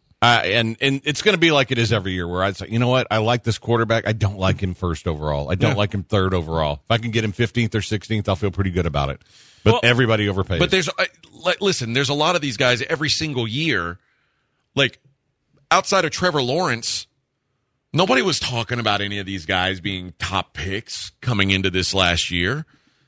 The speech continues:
Speaker 2: I, I mean, it, let's, let's remember wh-, who was ex-, like you say, well, wh-, who was ex-,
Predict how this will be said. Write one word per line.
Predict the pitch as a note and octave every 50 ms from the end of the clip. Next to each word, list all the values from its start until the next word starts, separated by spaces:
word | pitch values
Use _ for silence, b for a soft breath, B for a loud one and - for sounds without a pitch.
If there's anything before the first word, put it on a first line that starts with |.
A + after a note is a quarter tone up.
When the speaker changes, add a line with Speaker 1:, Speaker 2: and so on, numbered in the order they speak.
| _ _ _ _
Speaker 2:
I, | - C3 A#2+ - B2+
I |
mean, | B2 B2 B2 A#2+ A#2+ A#2 A#2 A#2 - _ _ _ _ _ _ _ _ _ _ _ _ _ _ _ _ _
it, | A#2+ A2 - - B2 A#2
let's, | B2 C#3 E3 E3 - - - -
let's | D#3+ E3+ - -
remember | E3+ F3+ D#3 C#3+ D#3+ F3+ E3+ C3 G#2+ G2+ G2 F#2+ F2 - _ _ _ _ _ _ _ _ _ _ _ _ _ _ _ -
wh-, | B2 A2+ - -
who | A2 B2+ D#3 D#3+
was | D#3+ D3 A2 B2+
ex-, | A#2 - - B2
like | B2 A#2 A2+ B2 A#2 -
you | C3+ A#2+
say, | - C#3 C#3 A#2+
well, | G#2+ G#2+ G#2 G2+ G#2+ F#2+ A#2 A#2 - _
wh-, | C#3 A#2+
who | C3 D3
was | C#3+ B2+ F#2
ex-, | B2+ - - -